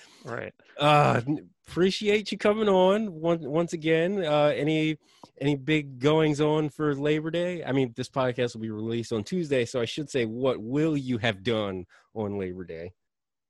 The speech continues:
Speaker 1: Uh, I'm at my in-laws. Uh, so they have a, a big family barbecue, uh, tomor-, tomorrow, on, which will be Monday.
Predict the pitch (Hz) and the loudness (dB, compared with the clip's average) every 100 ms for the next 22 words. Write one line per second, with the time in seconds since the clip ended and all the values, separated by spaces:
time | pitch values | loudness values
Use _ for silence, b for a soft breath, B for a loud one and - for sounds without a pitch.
0 | - 160 185 185 185 196 185 185 143 143 | 2 4 6 4 2 0 0 0 -2 -2
1 | 139 135 143 - - 139 131 127 - 127 | -2 -2 -4 -8 -12 -2 0 0 -2 -6
2 | 123 120 - - _ - 123 120 120 110 | -6 -8 -16 -20 _ -8 -6 -4 -6 -8
3 | 139 123 127 - 139 123 127 120 117 117 | -8 -4 -4 -2 0 2 2 -2 2 0
4 | 123 - 127 120 117 - _ _ 123 113 | 0 -4 -4 -4 -4 -8 _ _ 0 0
5 | - 123 117 - _ _ - - 123 110 | -2 -4 -4 -6 _ _ -20 -6 -2 2
6 | 110 110 113 - 123 113 120 113 - 113 | 2 0 -4 -6 -6 -6 -6 -8 -6 -8
7 | 101 110 107 - 113 110 110 117 | -6 -6 -8 -6 -6 2 2 2